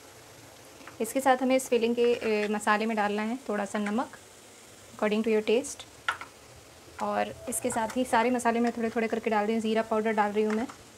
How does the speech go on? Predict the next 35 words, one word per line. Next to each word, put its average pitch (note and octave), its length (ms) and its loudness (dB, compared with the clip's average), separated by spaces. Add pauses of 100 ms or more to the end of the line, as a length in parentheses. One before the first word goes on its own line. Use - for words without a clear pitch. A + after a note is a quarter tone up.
(960)
सब E4+ 180 6
अंदाज A#3+ 280 6
से D#4+ 120 -4
डाल C4+ 200 6
रही A#3+ 100 0
हूँ B3 100 0
मैं, B3+ 100 -2 (1200)
इत-, - 240 -12
सात A#3 200 6
आठ B3+ 140 4
करेले A#3 280 4
के A#3+ 100 2
हिसाब A3 200 2
से। - 120 -4
अगर B3+ 160 0
आप B3+ 100 -2
करेला A#3+ 300 6
ज़्यादा B3+ 220 2
लेते C4+ 220 0
हैं, C4+ 60 2
मसाला A#3+ 320 2
आप B3+ 160 0
तीखा B3 240 0
खाते A#3+ 260 -2
हैं, B3+ 80 0
तो C4 80 0
उस A#3+ 60 0
हिसाब A#3+ 420 -2
से - 140 -8
इसको A#3+ 180 -4
change A3+ 260 2
भी A#3 100 -2
कर A3 160 -2
सकते G#3 260 -8
हैं। C#4 80 -4